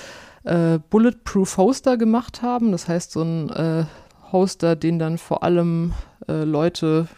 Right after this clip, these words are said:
genutzt haben, um irgendwelche Darknet, äh, Drogenmarktplätze anzubieten. Da gab's eben auch dieses Ding von, ne, die hätten da ganz viel Beihilfe zu irgendwelchen Straftaten gemacht. Aber das war halt eine komplett andere Dimension. Also die haben ja dann irgendwie,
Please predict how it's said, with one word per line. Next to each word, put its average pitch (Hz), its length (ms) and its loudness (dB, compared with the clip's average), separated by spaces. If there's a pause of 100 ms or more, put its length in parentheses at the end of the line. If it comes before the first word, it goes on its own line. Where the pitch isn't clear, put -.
genutzt 170 360 -6
haben, 160 140 -2
um 143 140 -6
irgendwelche 165 420 -4
Darknet, - 800 -2
äh, 165 240 0
Drogenmarktplätze 185 1120 -2
anzubieten. 226 800 -6 (760)
Da 170 120 0
gab's 185 260 0
eben 196 200 2
auch 226 300 4
dieses 156 320 -4
Ding 156 220 -4
von, 151 240 -6
ne, 185 160 0
die 160 120 -2
hätten 170 200 -4
da 151 80 -6
ganz 165 180 -6
viel 165 120 -6
Beihilfe 175 680 -2
zu - 240 -8
irgendwelchen 165 500 -4
Straftaten - 800 -6
gemacht. 254 560 -4 (960)
Aber 170 160 0
das 160 120 -4
war 170 100 0
halt 175 100 -4
eine 180 80 0
komplett 175 400 -2
andere 180 400 0
Dimension. 165 840 -2
Also 147 220 -2
die 147 120 -4
haben 165 120 -2
ja 156 80 -2
dann 151 160 -4
irgendwie, 160 400 -4